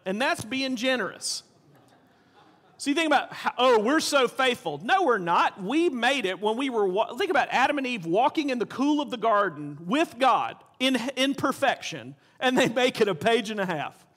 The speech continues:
A page and a half is how far we made it. But then, on the tra-, like, right on the heels of the train wreck of sin, a page and a half in the Bible, God is faithful.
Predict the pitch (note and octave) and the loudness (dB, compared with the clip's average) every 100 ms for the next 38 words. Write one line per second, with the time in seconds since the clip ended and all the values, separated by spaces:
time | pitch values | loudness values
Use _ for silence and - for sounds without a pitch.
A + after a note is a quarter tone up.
0 | _ _ _ _ _ _ _ _ _ _ | _ _ _ _ _ _ _ _ _ _
1 | _ _ A#3+ - D#4 C#4+ D#4 D#4+ D#4 F3 | _ _ -2 0 0 0 -2 -2 -2 -4
2 | G3 A3 A3 C4+ B3+ C4 D#4+ C4 - - | -2 -2 2 0 0 -4 -4 -4 -8 -14
3 | _ _ _ _ _ C4 A#3 E4 E4+ G#3 | _ _ _ _ _ -2 0 0 0 0
4 | D3 - C#4+ F4+ E4+ A3+ - - - D4 | -4 0 2 2 2 -2 -2 -8 -6 -8
5 | - A3+ C4 B3+ B3+ F4 D#4+ B3+ - C#4+ | -8 -2 0 0 2 2 2 0 -2 -2
6 | D4 D#4 C4+ B3 E3 F3+ - B3+ C#4 D#4+ | 0 0 -2 -6 -6 -6 -4 -4 -2 -2
7 | C#4 C4 C4 F3 - C4 B3+ C4 B3+ F#3 | 0 -2 -4 -8 -4 -4 -2 -2 -2 -4
8 | F3+ F#3+ C4 B3+ C4+ B3 G#3+ A#3 A3+ A#3+ | -4 -4 -4 -2 -4 -4 -2 -2 -2 -4
9 | G#3+ F3+ E3 D3+ D3 C#3+ G3 A3 G#3 - | -6 0 0 0 -6 -2 2 2 0 -2
10 | G3+ E3 - G#2+ | -4 -6 -8 -20